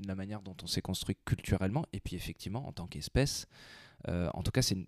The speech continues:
manière très logique de lire l'évolution de notre espèce, c'est qu'il y a eu des causes et des effets qu'on a su li-, regarder et reproduire. Euh, mais par exemple, en thérapie, abandonner le principe de causalité,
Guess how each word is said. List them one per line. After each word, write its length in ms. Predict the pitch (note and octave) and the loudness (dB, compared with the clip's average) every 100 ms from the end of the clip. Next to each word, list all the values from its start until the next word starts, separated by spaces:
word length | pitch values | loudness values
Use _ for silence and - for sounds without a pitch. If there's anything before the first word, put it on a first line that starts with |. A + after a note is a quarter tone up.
| - | -4
manière 360 | F#2 F#2+ G#2 | -2 0 2
très 160 | - F#2+ | 4 6
logique 280 | F#2+ A#2 A2 | 6 4 2
de 80 | |
lire 400 | F2+ G2+ C3+ B2 - | 2 6 6 4 -2
l'évolution 460 | - G2 F#2+ F#2+ - | 0 2 2 2 0
de 60 | F2 | -2
notre 180 | - | -2
espèce, 260 | - - D#3+ | 0 4 4
c'est 140 | - | 2
qu'il 160 | - - | -6 -4
y 60 | - | 0
a 20 | |
eu 140 | A2+ | 0
des 100 | A2+ | 0
causes 240 | - G#2+ G2 | 4 4 4
et 60 | |
des 180 | E2+ E2+ | 2 0
effets 220 | E2+ A#2 | 2 0
qu'on 160 | - F#2 | 2 -2
a 80 | D#2 | -2
su 280 | - G2+ - - | -4 -8 -10 -8
li-, 240 | F2 E2 - | -6 -6 -10
regarder 680 | - G2 F#2+ F#2 F2+ C3+ E3 - _ - | -6 -4 -4 -4 -2 -2 -4 -12 _ 2
et 100 | G2+ | 4
reproduire. 520 | F#2 - F2+ G#2 - _ _ _ - - - - - - - | 2 -2 -6 -4 -8 _ _ _ -20 -20 -20 -18 -20 -8 2
Euh, 160 | F#2 - | 2 6
mais 100 | G#2 | 6
par 160 | - | 6
exemple, 300 | F2+ F#2+ A#2 | 4 2 2
en 40 | F#2 | 4
thérapie, 640 | G2 E2 F2 - F3+ F3 - - | 4 4 2 4 2 2 -4 4
abandonner 720 | G#2 A2 A2 A2 A2+ A2 G#2+ _ _ _ _ _ - | 6 6 6 4 4 0 -2 _ _ _ _ _ -2
le 300 | F#2 F2+ F#2 | 0 0 2
principe 420 | - G2+ - G#2 | 2 2 -4 -2
de 100 | F#2 | -4
causalité, 720 | - F2+ F2+ E2 - E3+ F#3 | -2 -2 0 -2 -2 -2 -2